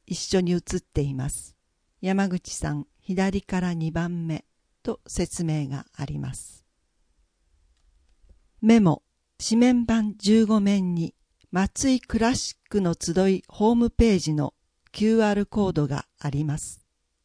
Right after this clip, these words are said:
カランカラン、開演十分前を知らせるのは、係が鳴らすハンドベルの音。携帯電話の電源をお切りください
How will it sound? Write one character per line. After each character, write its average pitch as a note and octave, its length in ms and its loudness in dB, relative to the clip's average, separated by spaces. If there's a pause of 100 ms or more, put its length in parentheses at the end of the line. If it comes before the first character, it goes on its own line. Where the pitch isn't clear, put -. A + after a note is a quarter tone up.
(1200)
カ G#3 140 -2
ラ A3+ 200 2
ン A#3 160 -2
カ G#3+ 220 -4
ラ A3 240 0
ン、 A3 280 -8 (500)
開 A#3 340 0
演 A3+ 200 2
十 G#3+ 200 -4 (160)
分 B3+ 240 4
前 F3+ 260 0
を E3 80 -4
知 E3+ 180 -6
ら F#3 120 -2
せ F#3+ 180 -4
る F3+ 120 -2
の D3 180 -4
は、 C3+ 180 -8 (280)
係 F#3+ 440 -2
が D#3 120 -4
鳴 D#3 160 -4
ら E3 120 -4
す - 360 -10 (120)
ハ G3+ 200 -2
ン G#3+ 100 -2
ド G#3 140 0
ベ G3 160 0
ル D3+ 120 -4
の C3+ 220 -6
音。 - 400 -8 (720)
携 C4+ 280 4
帯 C4 200 4
電 A#3+ 260 6
話 G3 140 2
の E3+ 140 2
電 G#3+ 260 4
源 G3+ 400 2
を F#3 220 0
お F#3+ 100 2
切 A#3 200 0
り A#3+ 100 2
く - 120 -2
だ A3 160 2
さ G#3+ 200 0
い F3 120 -4